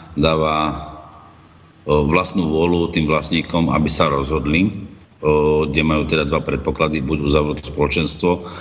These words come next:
alebo sa nechajú zastupovať, o, na základe,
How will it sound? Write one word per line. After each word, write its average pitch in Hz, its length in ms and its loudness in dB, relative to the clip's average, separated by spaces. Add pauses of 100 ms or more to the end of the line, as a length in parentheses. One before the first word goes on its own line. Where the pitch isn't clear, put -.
(160)
alebo 82 240 0
sa - 160 -2
nechajú 76 360 0
zastupovať, 78 680 0 (400)
o, 73 880 2
na 76 120 2
základe, 76 720 0